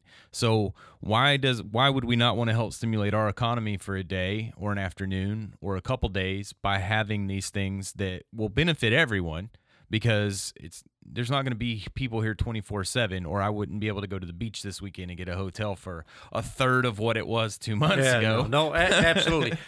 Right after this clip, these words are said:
Speaker 2: They're gonna come here and spend two weeks here in Crestview. They're,
Speaker 1: Right.
Speaker 2: they're gonna be down at the beaches of wherever, but we want, want them to be attracted to come up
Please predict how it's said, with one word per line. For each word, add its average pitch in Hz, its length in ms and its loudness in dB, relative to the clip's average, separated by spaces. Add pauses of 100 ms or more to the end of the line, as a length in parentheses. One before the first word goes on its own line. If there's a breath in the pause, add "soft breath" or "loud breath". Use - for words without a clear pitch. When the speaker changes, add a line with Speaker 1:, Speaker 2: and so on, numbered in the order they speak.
(100)
Speaker 2:
They're 190 240 6
gonna 170 160 2
come 165 220 4
here 147 140 4
and 120 60 2
spend 131 300 -2
two 139 180 -2
weeks 120 280 -2
here 135 100 -4
in 107 80 -6
Crestview. 127 460 -6
They're, 127 100 0
Speaker 1:
Right. 110 240 2 (180 loud breath)
Speaker 2:
they're 151 200 4
gonna 151 180 2
be 135 200 2
down 123 420 2
at 117 100 -6
the 113 80 -8
beaches 110 380 -6
of 104 120 -8
wherever, 110 380 -6 (280 loud breath)
but 113 200 -4
we 127 140 -2
want, 131 300 -4 (200)
want 131 380 -2
them 131 160 -4
to 113 60 -8
be 117 140 -6
attracted 117 460 -6
to 107 80 -12
come 117 220 -6
up 120 200 -6